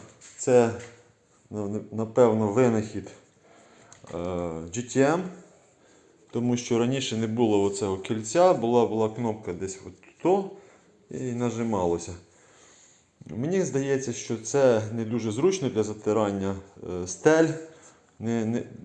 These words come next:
трошки незручно цю ручку тримати. Також тут є, також тут є,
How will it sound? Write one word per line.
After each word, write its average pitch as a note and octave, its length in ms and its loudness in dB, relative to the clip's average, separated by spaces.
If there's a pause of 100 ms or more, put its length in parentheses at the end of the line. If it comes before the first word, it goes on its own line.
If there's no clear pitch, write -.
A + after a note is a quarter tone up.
(140)
трошки C#3+ 360 2
незручно A2+ 640 -2 (460)
цю G#2+ 140 -2
ручку G#2 380 -4 (560)
тримати. F2+ 520 -4 (1500)
Також D#3+ 360 0
тут D3 280 -4
є, C#3+ 280 6 (3250)
також B2 300 -4
тут - 260 -6
є, B2 260 2